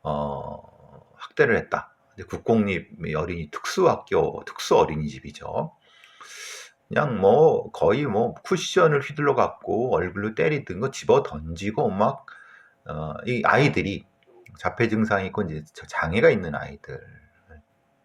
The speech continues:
질질 끌고 갖다 가두고 뭐, 그러니까 왜 이럴까? 그러니까 이것도 하나가 아니라 오히려 대여섯 명의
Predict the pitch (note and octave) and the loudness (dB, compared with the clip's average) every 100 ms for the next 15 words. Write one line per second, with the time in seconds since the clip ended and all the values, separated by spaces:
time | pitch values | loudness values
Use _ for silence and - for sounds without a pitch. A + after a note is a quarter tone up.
0 | _ _ _ _ _ - - F2 E2 A2 | _ _ _ _ _ -20 -12 -10 -2 -2
1 | A2 - - - - - - - B2+ - | -2 -4 -8 -6 -6 -4 -6 0 0 0
2 | - - F2+ F2+ G#2+ A3+ - C#3 - - | -6 -6 -8 -2 -2 -2 -4 -6 -8 -20
3 | - - - - - - - _ G#3 - | -20 -20 -18 -18 -16 -18 -20 _ -2 -2
4 | - - _ _ _ _ - - - G#2 | -6 -8 _ _ _ _ -16 -16 -4 4
5 | A3+ C4 A2 F#2 - - _ _ _ _ | 6 6 4 2 -4 -8 _ _ _ _
6 | _ _ G#3+ - A2+ E3 - A#2 - A3+ | _ _ -4 0 2 2 4 0 4 6
7 | A3+ A3 D2+ E2 G2 - F#2+ G2 E2+ D3 | 6 4 -4 -2 -2 -2 -4 -2 2 2
8 | G#3 - _ _ - - _ _ - A#2+ | 2 -6 _ _ -20 -20 _ _ 6 6
9 | C#3+ D3+ C#3 C3 B2 F3+ G3+ - | 8 4 4 2 2 2 2 -2